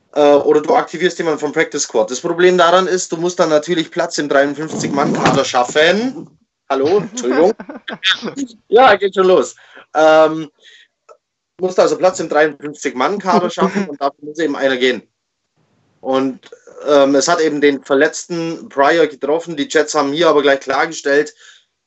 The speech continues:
Speaker 1: äh, wenn der wieder fit ist, dann hat man auf jeden Fall wieder Platz für ihn und es gibt, äh, also die Tür für ihn ist auf keinen Fall zu. Es ist nur ein Release,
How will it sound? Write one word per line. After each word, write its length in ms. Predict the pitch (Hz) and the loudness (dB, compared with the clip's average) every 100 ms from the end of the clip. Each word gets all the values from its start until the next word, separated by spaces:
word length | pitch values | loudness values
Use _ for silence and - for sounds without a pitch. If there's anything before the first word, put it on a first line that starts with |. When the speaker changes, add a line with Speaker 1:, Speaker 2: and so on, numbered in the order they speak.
| _ | _
Speaker 1:
äh, 200 | 135 131 127 | 2 2 2
wenn 100 | 143 | 2
der 140 | 165 | 2
wieder 160 | 170 170 | 4 2
fit 220 | 269 269 | 0 -2
ist, 380 | 135 - - - - - _ - | -4 -4 -10 -12 -18 -20 _ -8
dann 200 | 143 139 | -6 -4
hat 160 | 156 165 | -4 -2
man 120 | 151 | -2
auf 140 | 139 | 0
jeden 180 | 160 165 | -2 -2
Fall 180 | 156 143 | -4 -2
wieder 160 | 147 | -4
Platz 280 | 147 175 - | -2 -4 -4
für 120 | - | -8
ihn 260 | 180 180 175 | -6 -4 -2
und 100 | 151 | -2
es 140 | 147 | -2
gibt, 300 | - 151 - | -2 -4 -6
äh, 100 | 127 147 139 | 0 4 4
also 200 | 139 147 | 4 0
die 120 | 156 | -4
Tür 220 | 143 196 185 | 0 0 0
für 100 | 180 | -2
ihn 120 | 175 | -2
ist 120 | 156 | 0
auf 140 | 147 | 0
keinen 220 | - 143 131 | 0 -2 0
Fall 200 | 123 123 | -4 -2
zu. 300 | 226 180 - _ _ - | -4 -6 -10 _ _ -8
Es 180 | 123 135 | -4 -2
ist 200 | 135 156 | -2 2
nur 300 | 156 156 139 | 4 4 4
ein 120 | 135 | 0
Release, 640 | 131 135 143 165 - - | -2 -2 -4 -4 -4 -4